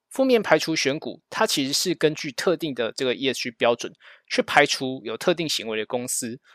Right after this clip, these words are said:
例如说，目前的国际上的很，很多的评鉴机构，他们会排除像是，呃，有争议性的武器啊、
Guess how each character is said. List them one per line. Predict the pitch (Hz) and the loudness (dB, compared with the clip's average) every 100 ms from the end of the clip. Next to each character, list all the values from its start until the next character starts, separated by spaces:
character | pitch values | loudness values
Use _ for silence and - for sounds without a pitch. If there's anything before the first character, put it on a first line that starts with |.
| _ _ | _ _
例 | 262 | -2
如 | 240 | 0
说， | - 202 208 - _ _ _ | 4 6 6 0 _ _ _
目 | 240 | 0
前 | 214 143 | 2 2
的 | 135 127 - _ | 4 2 2 _
国 | 135 | -2
际 | 135 - | -2 0
上 | - 156 | 0 2
的 | 127 - - | 0 -2 -8
很， | - 123 - | -8 -8 -8
很 | - 113 | -12 -4
多 | 147 | -2
的 | 143 | -2
评 | - | -4
鉴 | 120 135 | -4 -4
机 | - 123 | -2 -4
构， | 135 123 | 0 2
他 | 147 | 0
们 | 139 | -2
会 | 120 156 139 113 - _ _ | -2 4 4 4 -4 _ _
排 | - 120 | 0 0
除 | - 120 | 2 -2
像 | 147 139 | 0 0
是， | - 139 131 120 _ _ | -2 -2 -2 -4 _ _
呃， | 110 104 | -4 -4
有 | 104 | -4
争 | - 180 | -2 -2
议 | 196 | 2
性 | - 185 | 0 2
的 | 127 | 0
武 | 101 - | -2 -4
器 | - 165 | -2 2
啊、 | 139 127 120 123 | 6 6 4 -4